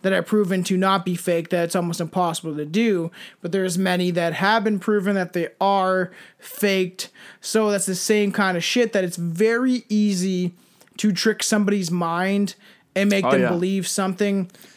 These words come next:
Speaker 1: You know what I mean? And, like,
Speaker 2: There's
Speaker 1: as
Speaker 2: a lot
Speaker 1: much
Speaker 2: of
Speaker 1: as I was
Speaker 2: sheeple out
Speaker 1: crazy,
Speaker 2: there, bro.
Speaker 1: yeah, as much as I was crazy back in my fucking early twenties and stuff like that, or even earlier, it's, I always had some skeptical mind about everything, that I hope this shit's true, but if it's not,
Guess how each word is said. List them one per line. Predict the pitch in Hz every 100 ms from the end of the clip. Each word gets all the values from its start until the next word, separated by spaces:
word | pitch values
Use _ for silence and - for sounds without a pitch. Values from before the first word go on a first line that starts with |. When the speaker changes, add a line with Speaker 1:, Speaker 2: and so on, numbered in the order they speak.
| -
Speaker 1:
You | 208
know | 208
what |
I | 202
mean? | 196 196 214 220
And, | 185 196 190
like, | 190 175 175 -
Speaker 2:
There's | - 214
Speaker 1:
as |
Speaker 2:
a | 147
lot | 147
Speaker 1:
much | 143
Speaker 2:
of |
Speaker 1:
as | 220
I |
was | - -
Speaker 2:
sheeple | 120
out |
Speaker 1:
crazy, | - - 104
Speaker 2:
there, |
bro. | 104 107 107 107
Speaker 1:
yeah, | 208 226 151 113 - -
as | -
much | 262
as | 320
I | 294
was | 208
crazy | 240 262 220
back | 214 226
in | 220
my | 214
fucking | 196 214 214
early | 208 202
twenties | 196 208 214 208 185
and | 190
stuff | 180 185
like | 180
that, | 170 180 175
or | 170
even | 170 170 156
earlier, | - 202 214 196 180 175 - - - -
it's, | 185 185 180 -
I | 196 220
always | 240 233
had | 240 190
some | - - 202 214 214
skeptical | - - 208 190 - 180 196
mind | 196 190 185 185 185
about | 170 165
everything, | 131 160 170 180 180 190 180 180 175 - - - _
that | 180 165
I | 143
hope | 220 285 233
this | 269
shit's | - 262 233
true, | - 254 262 262 277 247
but | 202 196
if | 190 185
it's | 165
not, | 196 208 214 214